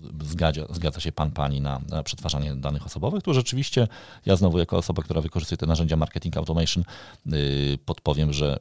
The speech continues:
najlepiej właśnie jakiś e-mail marketing czy marketing automation do tego zaprząc i po prostu wprowadzić taką, taki automat. To się nazywa czasem autoresponder, czyli najlepiej, jeżeli ktoś,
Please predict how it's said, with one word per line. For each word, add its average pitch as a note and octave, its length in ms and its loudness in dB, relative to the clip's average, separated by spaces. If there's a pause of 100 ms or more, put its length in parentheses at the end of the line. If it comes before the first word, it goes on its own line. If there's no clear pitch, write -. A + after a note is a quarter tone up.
najlepiej F2+ 480 2
właśnie - 260 -2
jakiś - 280 -6
e-mail E2 240 4
marketing D2+ 580 0
czy C#2+ 240 -2
marketing D2 420 -4
automation D#2 400 -2
do C#2 60 -4
tego C#2+ 160 -4
zaprząc D2+ 440 -2
i E2 120 -6
po D2 120 -6
prostu D2 420 -6 (320)
wprowadzić D#2 640 4
taką, C2+ 460 -2 (100)
taki - 260 -4
automat. D2 460 0 (520)
To - 80 -6
się - 120 0
nazywa C#2 240 2
czasem - 260 -2
autoresponder, D#2 800 2
czyli - 200 -8
najlepiej, C#2 520 -2 (340)
jeżeli C#2 220 -4
ktoś, - 320 -6